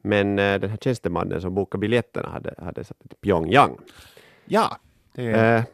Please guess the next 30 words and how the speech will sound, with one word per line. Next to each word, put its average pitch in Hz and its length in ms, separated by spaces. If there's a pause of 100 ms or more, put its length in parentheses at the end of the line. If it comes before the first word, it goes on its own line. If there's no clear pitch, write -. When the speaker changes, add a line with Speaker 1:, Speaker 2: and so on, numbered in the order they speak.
Speaker 2:
annat 107 280
land. 107 260
Speaker 1:
det 160 60
var 220 120
inte 277 180
lika 254 240
varm, 160 340
eh, 113 480
mottagning 98 500
där. 90 220 (140)
Speaker 2:
Just - 200
det. 80 120 (120)
Speaker 1:
Han, 123 420
<laughs> - 60
han - 380
stackars - 360
mister 120 220
Daniel 113 300
råkade 101 580 (580)
vara 127 200
fem 151 420
timmar 98 540
i 85 160
förhör 180 540 (640)
och 110 300
sen 101 640
betalade 92 400
han 87 240
femhundra 87 480
dollar. 104 520